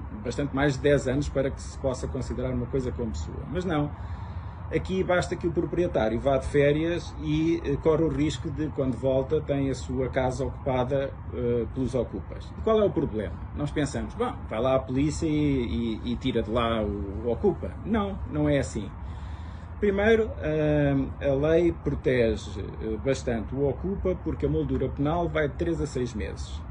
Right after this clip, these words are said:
em relação a isso. Depois, as autoridades não são propriamente céleres a atuar em caso de ocupação de uma casa,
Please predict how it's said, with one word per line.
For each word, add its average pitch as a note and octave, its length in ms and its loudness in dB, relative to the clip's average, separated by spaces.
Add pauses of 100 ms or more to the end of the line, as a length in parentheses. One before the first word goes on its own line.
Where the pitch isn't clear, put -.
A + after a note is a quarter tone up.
(120)
em A2+ 120 -4
relação B2 400 -4
a A2+ 60 0
isso. G2+ 420 -8 (100)
Depois, F#3+ 420 4
as E3+ 120 -2
autoridades D3+ 720 2
não D#3 180 -2
são C#3+ 200 -2
propriamente B2 640 -2
céleres D3 680 0
a C#3+ 260 2 (520)
atuar D3+ 580 4
em C#3+ 140 2
caso C3+ 320 0
de C#3+ 60 0
ocupação C3 500 -2
de A#2+ 60 -2
uma A#2 160 0
casa, - 380 -6